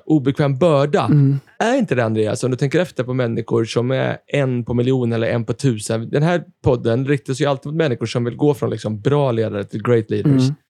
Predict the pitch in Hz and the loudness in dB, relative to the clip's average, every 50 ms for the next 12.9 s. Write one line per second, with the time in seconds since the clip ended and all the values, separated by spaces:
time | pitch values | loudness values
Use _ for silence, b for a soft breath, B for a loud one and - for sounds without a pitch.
0 | _ _ _ _ _ _ _ _ _ 185 175 160 - - - 247 233 - - _ | _ _ _ _ _ _ _ _ _ -2 -2 -2 -2 0 0 0 0 -2 -4 _
1 | - 220 214 156 180 - - 156 143 131 120 120 117 - 123 - - 131 113 170 | -2 -2 0 0 -2 -4 -4 -2 0 0 0 0 -2 -2 -4 -6 -4 0 2 2
2 | 165 170 160 147 139 - 185 180 180 180 127 147 147 139 143 - 139 165 147 113 | 4 4 4 4 4 4 4 4 4 4 4 4 4 2 2 2 4 4 4 4
3 | 110 151 143 131 135 - 147 143 135 131 147 147 139 139 135 131 131 131 131 131 | 4 2 2 2 4 4 2 2 4 4 4 4 6 6 6 6 6 4 4 4
4 | 131 123 - - 185 147 - - 135 147 175 175 147 131 - 139 143 139 139 131 | 2 0 0 0 0 0 2 2 4 4 4 4 4 2 2 2 4 4 2 2
5 | - - - - 123 123 - - _ _ _ - - 123 127 131 135 135 139 139 | 0 -2 -6 -6 -6 -6 -8 -10 _ _ _ -8 -2 0 2 2 4 4 4 4
6 | 123 120 - - 160 - - 147 160 185 185 170 151 160 165 160 156 160 147 147 | 2 2 0 -2 -4 -2 2 4 6 6 6 6 4 4 6 6 6 4 4 4
7 | 156 160 170 175 170 175 175 - 190 185 180 151 131 151 156 156 143 - 151 139 | 4 4 4 4 4 4 2 2 2 2 4 4 4 2 2 2 2 2 2 4
8 | 127 120 113 110 - - 151 - - - - 151 151 156 160 156 151 143 143 151 | 4 2 2 0 -2 -4 -8 -10 -6 -2 0 2 2 4 2 2 2 2 2 2
9 | 156 151 160 160 151 143 147 143 139 143 143 143 143 143 147 143 151 151 135 - | 0 2 2 2 4 4 2 2 2 2 2 2 2 0 0 0 2 2 2 0
10 | 151 156 160 156 147 143 151 156 151 - 170 156 151 147 139 180 185 185 160 - | 0 2 2 4 4 4 2 2 2 2 2 2 2 2 2 4 4 2 4 2
11 | 151 143 135 147 127 131 135 139 151 147 139 135 135 131 131 131 143 139 139 147 | 2 2 2 2 2 2 2 2 4 4 4 4 4 4 4 4 4 4 6 6
12 | 147 143 139 135 123 127 127 127 131 127 - 135 120 139 143 139 127 | 6 6 4 4 4 2 2 2 0 0 -2 -2 0 2 2 2 0